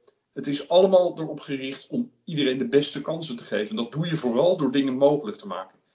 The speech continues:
Leraren, ouders willen het beste voor hun kinderen. Maar er staat heel veel in de weg. In systemen, in te weinig geld, in drempels die we opwerpen, in zorg die niet beschikbaar is op de, op de goede manier, et cetera. Daar doen we heel veel voorstellen. We beginnen bij het allerjongste kind. Gratis kinderopvang,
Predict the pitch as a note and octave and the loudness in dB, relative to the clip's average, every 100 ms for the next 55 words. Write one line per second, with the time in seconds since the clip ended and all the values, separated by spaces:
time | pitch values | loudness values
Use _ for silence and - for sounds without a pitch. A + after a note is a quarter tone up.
0 | _ A2 C3+ D#3+ D#3+ D3 C3+ - C#3+ C#3 | _ -2 2 2 4 4 2 -6 -8 -8
1 | C#3 B2+ A2 D#3+ D3+ A#2 G#2+ C#3 D3+ A#2+ | -8 -10 -6 -4 -4 -6 -8 -8 -8 -10
2 | G#2+ G2+ G2+ - D3+ D#3+ E3 - _ _ | -10 -8 -8 -6 -8 -8 -12 -16 _ _
3 | - G#2 A2 C3 A#2 - _ A#2+ D3+ F#3+ | -2 -2 2 4 4 -2 _ 4 4 4
4 | D3+ D3+ C#3+ C#3 A2+ F#2 B2 A2 - G#2+ | -2 -2 -2 -4 -4 -8 -10 -10 -8 -6
5 | - D#3+ D#3 D#3 D3+ A2+ A2 G2+ G2+ G#2+ | -2 0 2 0 -2 -4 -4 -4 -4 -4
6 | - E3+ D#3+ D#3+ - _ - - _ - | -4 -2 -2 -4 -10 _ -20 -20 _ -6
7 | A#2 A#2 - C3+ D#3+ - D#3 D3+ C#3 C3 | -2 -2 2 6 6 4 -2 0 -2 -2
8 | C#3+ C#3 C3 C3 B2+ C3 C3 B2 G2 B2+ | 0 0 2 2 2 -2 -4 -4 -4 2
9 | D3 E3+ D#3 D3 D3 D3 C3+ - C#3+ - | 4 4 2 -2 -2 -4 -8 -8 -8 -8
10 | B2 B2 B2 - B2+ - C3 - A#2+ C3 | -12 -10 -10 -10 -12 -14 -14 -14 -12 -10
11 | - C3 A#2+ A2+ A2+ G#2+ G#2+ _ _ _ | -4 0 0 0 -6 -8 -14 _ _ _
12 | - D3 C3 G#2 F#2+ F#2+ A#2+ D#3 E3+ C#3+ | -4 0 2 2 0 -4 0 -2 2 4
13 | C#3 C3+ A#2 C#3 D3 C#3 C#3+ C#3 A#2 A#2 | 4 0 -8 -6 -6 -6 -6 -6 -6 -4
14 | C#3+ B2+ G#2+ - D#3 C#3+ A#2 G#2+ G#2+ - | -4 -2 -2 -4 -2 0 0 -2 -6 -10
15 | - C3+ C#3+ - G#2 G2 A#2 - C#3 C#3 | -8 -8 -8 -4 -2 -2 -10 -6 -4 -2
16 | B2 - A#2 A2 | -4 -2 -2 -2